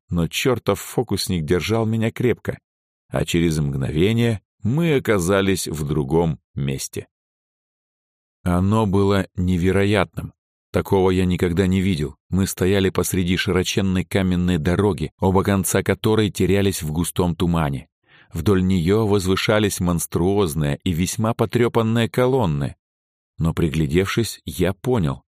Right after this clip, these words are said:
они не стоят на земле, а парят прямо в воздухе,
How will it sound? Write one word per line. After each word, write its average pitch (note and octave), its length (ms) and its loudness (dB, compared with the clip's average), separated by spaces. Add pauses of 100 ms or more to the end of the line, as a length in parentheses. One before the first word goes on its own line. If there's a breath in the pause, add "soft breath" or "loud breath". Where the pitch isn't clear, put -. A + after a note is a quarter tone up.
они G2 260 0
не A#2+ 120 0
стоят C#3 400 -2
на B2+ 120 2
земле, B2 500 2
а D2 120 0
парят F2 720 0
прямо G#2 340 2
в A#2 80 -2
воздухе, A#2+ 680 -2